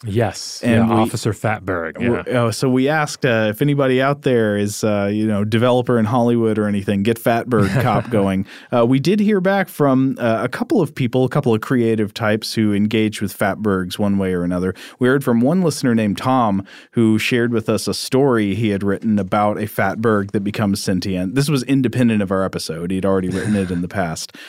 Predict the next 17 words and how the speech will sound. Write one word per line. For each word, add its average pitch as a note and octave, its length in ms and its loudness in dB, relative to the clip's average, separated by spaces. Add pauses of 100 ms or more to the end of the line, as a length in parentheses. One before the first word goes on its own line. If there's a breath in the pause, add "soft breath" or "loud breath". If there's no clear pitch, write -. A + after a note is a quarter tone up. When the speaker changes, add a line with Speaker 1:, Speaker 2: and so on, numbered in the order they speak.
(160 loud breath)
Speaker 2:
Uh, A2 140 2
but A#2 120 2
we B2+ 140 0
also D3+ 300 0
heard A#2+ 240 0
from A2 180 0
our A2 140 2
listener, A#2+ 520 0 (200)
L. B2 500 0
Robert, A2+ 360 0
do F#2+ 80 0
you A2 60 2
wanna C3 140 2
read D3+ 160 0
this D#3 160 -6
one? F#3+ 300 0
Speaker 1:
Yes. B2 440 -2